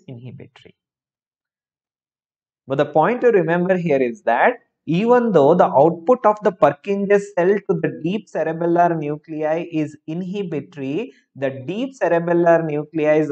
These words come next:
output to the brainstem nuclei is always excitatory. So you might be asking me as to, "Sir, the input is also excitatory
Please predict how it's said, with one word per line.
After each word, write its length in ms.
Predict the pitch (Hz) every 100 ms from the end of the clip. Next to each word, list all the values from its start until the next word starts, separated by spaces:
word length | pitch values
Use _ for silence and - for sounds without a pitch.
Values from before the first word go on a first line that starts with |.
| -
output 520 | 123 151 165 180 254 262 _ _ _ _
to 240 | 180 196 180
the 320 | 233 320 330 _ _ _ _ _ _ _ _
brainstem 800 | 123 135 185 254 262 - 247 226
nuclei 540 | 170 147 151 151 143 139
is 280 | 139 131
always 720 | 123 120 117 123 135 196 - _ _ -
excitatory. 840 | - _ 123 113 - - - - - _ _ _ _ _ _ _ _ _ _ _ _ _ _ _
So 120 | _ 156
you 180 | 151
might 300 | 160 196 254
be 120 | 240 165
asking 580 | 147 202 - 226 220
me 400 | 165 135 180 269 - _ _ _ _
as 200 | 135 139
to, 100 | 196
"Sir, 560 | 190 - 202 147 202 - _ _ _ _ 143
the 160 | 151 160 180
input 340 | 185 - -
is 160 | 247 196
also 320 | 175 180 226
excitatory 960 | 180 - 156 139 147 123 135 165 294